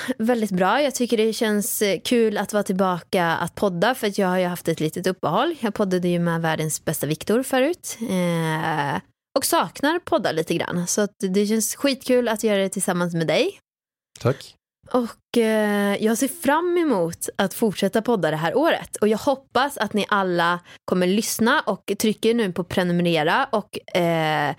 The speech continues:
Speaker 1: skriver bra recensioner om oss i iTunes. Eller
Speaker 2: Det
Speaker 1: hur?
Speaker 2: måste ni göra. Ge oss fem stjärnor.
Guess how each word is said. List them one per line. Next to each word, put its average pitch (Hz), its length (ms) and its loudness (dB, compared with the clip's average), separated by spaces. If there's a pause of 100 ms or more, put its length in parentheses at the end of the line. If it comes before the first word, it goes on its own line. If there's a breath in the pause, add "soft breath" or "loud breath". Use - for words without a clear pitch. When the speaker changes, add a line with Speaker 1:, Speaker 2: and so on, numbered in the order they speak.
(300 loud breath)
Speaker 1:
skriver 233 580 2
bra 247 540 2
recensioner 175 1000 0 (340 loud breath)
om 170 280 2
oss 156 360 -2
i 147 460 0 (180)
iTunes. - 600 -4 (180)
Eller 208 100 4
Speaker 2:
Det - 60 6
Speaker 1:
hur? 123 80 4
Speaker 2:
måste 123 280 0
ni 110 120 4
göra. 104 260 4
Ge 127 220 2
oss 139 160 2
fem 131 320 0
stjärnor. 107 500 0